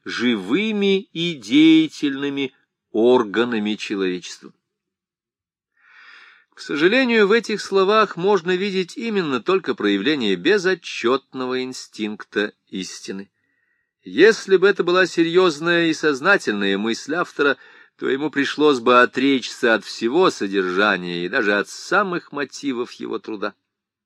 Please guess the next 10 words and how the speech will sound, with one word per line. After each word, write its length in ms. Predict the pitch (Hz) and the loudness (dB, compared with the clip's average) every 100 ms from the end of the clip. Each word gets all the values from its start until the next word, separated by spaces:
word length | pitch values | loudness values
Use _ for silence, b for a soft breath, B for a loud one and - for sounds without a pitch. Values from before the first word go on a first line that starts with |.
| _ _ _ B B B B | _ _ _ B B B B
Если 520 | 85 98 175 170 175 | -6 2 2 4 2
в 80 | 170 | 0
самом 440 | - 175 180 165 127 | 4 4 4 -2 -4
деле 460 | 120 170 151 92 _ _ _ _ | 4 4 4 0 _ _ _ _
культурно-исторические 1700 | 113 110 - 147 202 196 190 190 165 147 - 151 175 - - 151 147 | -2 -2 0 2 4 2 2 0 -4 -8 -2 -2 -2 -12 -10 -6 -6
типы — 540 | - - 190 196 110 | -6 -8 -6 -6 -6
суть 300 | 98 - 185 | -6 -4 -4
живые 680 | 127 120 135 185 202 143 101 | -4 -4 -4 -2 -4 -2 -4
и 40 | 87 | -4
деятельные, 800 | 90 202 190 - - 98 85 | -2 -2 -2 -6 -14 -14 -14